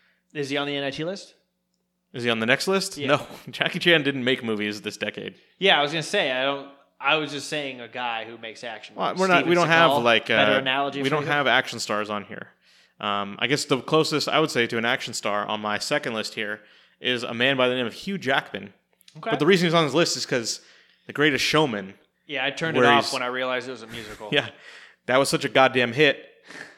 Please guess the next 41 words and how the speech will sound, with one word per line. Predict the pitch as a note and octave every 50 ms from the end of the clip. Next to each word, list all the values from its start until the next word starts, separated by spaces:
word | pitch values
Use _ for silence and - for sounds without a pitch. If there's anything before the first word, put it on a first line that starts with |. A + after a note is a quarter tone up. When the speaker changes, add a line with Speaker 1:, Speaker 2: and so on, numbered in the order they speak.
| _ _ _
Speaker 2:
for | - - C3 A#2 A2
Wolverine | G#2+ B2 D3 C3+ A#2+ B2+ D3 D3+ C3 A#2 A2 G#2 G2+ -
to | - A#2+
do | A2+ A#2+ A#2+
this | A#2+ B2 A#2 -
movie, | B2+ C#3 C#3+ A#2 A2+ G#2+ G#2+ G#2+ G#2+ _ _ _ _ _ _ _ _ _ -
um, | - - A#2 G#2+ G#2+ G#2+ G#2+ G#2 G#2+ - - _ _ _ _ _ _ _ _ -
that | A#2+ A#2
it's | A#2 A2
impressive | B2 A2+ C#3+ C#3 C3 - A2+
he's | G#2 G#2
able | A2 A2 G#2+ G#2+
to | G#2+ G#2+
do | G#2+ A2+ A2 G#2+ G#2+ A2
all | G#2+ G#2+
these. | G#2 G#2 A2 A2 - -
He's | B2+ A2 -
be-, | - C#3+ C#3+ - - - - - -
Speaker 1:
It's | - -
got | F#3+ G3
Speaker 2:
he's | D3 -
fucking | - A3+ F#3+ F3 E3 D3+ C3+
Speaker 1:
range. | A#2+ A2+ - - - - - _ _ _ -
Speaker 2:
Wolverine. | D#3+ G3 F3+ E3 F3 G3 G#3 F3 C3
Have | B2 B2
you | B2
seen | A#2 - F3 E3+
the | D#3+ D#3
abs | C3 D#3+ F3 E3 C3+ C#3
on | C#3+ C3
Wolverine | C3+ D3+ D3 C3 C#3+ D#3+ E3 C#3+
in | B2+ A#2+
those | A#2 A2 A2+
movies? | D#3 F#3+ F3 B2+ A2+ A2 G#2 G#2 A#2
It's | A2 -
ridiculous. | A#2+ A#2 D#3+ D#3+ - C3+ A#2 G#2+ -
And | A#2
then | B2 B2+
he | B2 A#2
goes | A2 C3 B2+ A#2+ G#2+ A2
and | A2+ A2 G#2 G#2